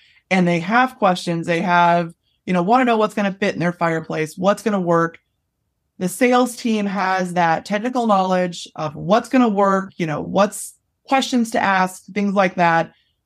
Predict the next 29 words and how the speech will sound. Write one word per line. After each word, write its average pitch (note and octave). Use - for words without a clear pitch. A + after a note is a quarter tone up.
So A3
it's G#3
not B3
just A3+
a F#3
sales F#3
certification. D#3+
It D#3+
does F#3+
have G#3+
a G3
technical -
aspect D#3+
to E3+
it -
that D3+
some D#3
people E3
get D3+
caught E3
off D#3
a -
l-, D#3+
a D#3
little G#3
off F#3
guard F3
about, D#3+
but, E3+